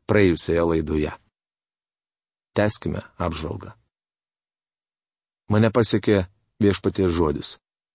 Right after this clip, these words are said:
Ezechielio knygos dvidešimt pirmo skyriaus trylikta eilutė.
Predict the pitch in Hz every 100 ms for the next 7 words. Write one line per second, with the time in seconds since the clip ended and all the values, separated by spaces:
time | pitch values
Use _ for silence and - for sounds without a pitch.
0 | _ - 85 87 - 85 80 95 90 80
1 | 80 80 82 85 - 87 78 87 82 80
2 | - - 98 95 90 - - _ _ _
3 | _ _ 92 82 78 - 82 80 82 80
4 | - 62